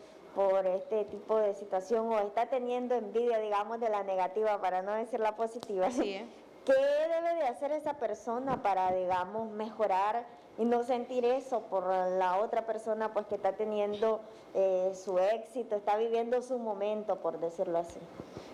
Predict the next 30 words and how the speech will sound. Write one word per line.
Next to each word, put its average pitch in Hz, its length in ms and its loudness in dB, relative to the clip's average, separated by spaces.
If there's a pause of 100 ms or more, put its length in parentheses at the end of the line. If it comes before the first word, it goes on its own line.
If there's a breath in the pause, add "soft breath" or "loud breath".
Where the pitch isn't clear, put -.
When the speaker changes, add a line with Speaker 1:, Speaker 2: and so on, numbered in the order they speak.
(120)
Speaker 2:
¿Qué 311 160 4
es 302 40 0
lo 320 140 -2
mejor 302 380 -2
para 294 220 0
la 285 160 2
persona 277 440 -4
que 269 100 -2
Speaker 1:
Ujú. 262 100 -4
Speaker 2:
siente 285 320 0
envidia? 247 640 0 (520 loud breath)
Bueno, 240 500 2 (340 loud breath)
lo 277 140 4
mejor 262 380 -2
para 269 180 2
la 277 120 0
persona 294 460 -2
que 269 140 0
siente 262 340 -4
envidia 285 560 2
es, 254 440 -2
un 277 180 0
número 339 420 2
uno, 440 320 -2 (220)
voy 269 140 2
a 320 80 2
decir 320 340 -4 (100)
tres, 302 340 2
cuatro 269 400 -2
cosas. 185 400 -2